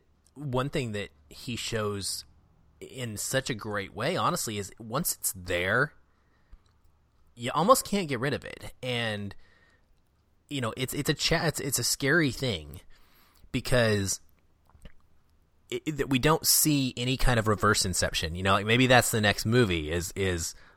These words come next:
Unincepted or something where we learn, how do you take an idea away?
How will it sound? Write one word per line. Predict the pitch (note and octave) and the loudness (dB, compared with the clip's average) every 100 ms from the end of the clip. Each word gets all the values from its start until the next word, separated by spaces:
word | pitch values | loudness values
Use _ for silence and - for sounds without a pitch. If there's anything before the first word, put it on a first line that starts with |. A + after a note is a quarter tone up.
| - | -4
Unincepted | C3+ A2 F2 D#2+ - E2 - - - - | 2 2 0 -2 -2 -2 -4 -8 -8 -8
or | E2+ E2 | -6 -2
something | - F#2+ F#2 E2 D#2+ - - - _ | -2 -2 -2 -4 -6 -12 -18 -20 _
where | - A#2+ G#2+ G2+ G2 | 0 4 4 4 0
we | A#2 A#2+ A2+ | 0 0 2
learn, | A2 G#2+ G2+ | 2 2 2
how | A2 B2 | 4 4
do | B2 | 4
you | A#2 | 2
take | B2+ A#2 | 2 2
an | A2 | 2
idea | A2 A#2+ B2 | 2 4 6
away? | B2 G3+ D#2 | 6 4 0